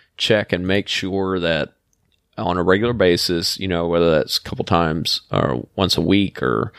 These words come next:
uh, a couple times a month or something like that. Otherwise, you could use, um, a service that allow, that pings your website, pings your landing page, and make sure it's up.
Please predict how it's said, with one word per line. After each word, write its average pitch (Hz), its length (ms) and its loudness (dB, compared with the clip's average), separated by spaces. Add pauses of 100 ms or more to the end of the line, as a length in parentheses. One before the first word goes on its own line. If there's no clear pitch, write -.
(340)
uh, 69 320 -2
a - 340 -18
couple - 180 0
times 82 340 0
a 73 40 -2
month - 320 -6
or - 100 -6
something - 360 -6
like - 200 -8
that. 76 260 0
Otherwise, 117 720 2
you 92 80 -2
could 92 200 -2
use, 87 460 0 (340)
um, 85 400 -4 (240)
a 87 100 -6
service 95 480 2
that 87 140 2
allow, 87 420 4
that 90 240 0
pings 95 280 -2
your 90 120 -2
website, 101 640 2 (160)
pings 98 260 -2
your 90 80 -2
landing 92 380 0
page, 92 380 2
and 85 80 -6
make - 160 -4
sure 95 260 0
it's 101 200 -2
up. 107 300 2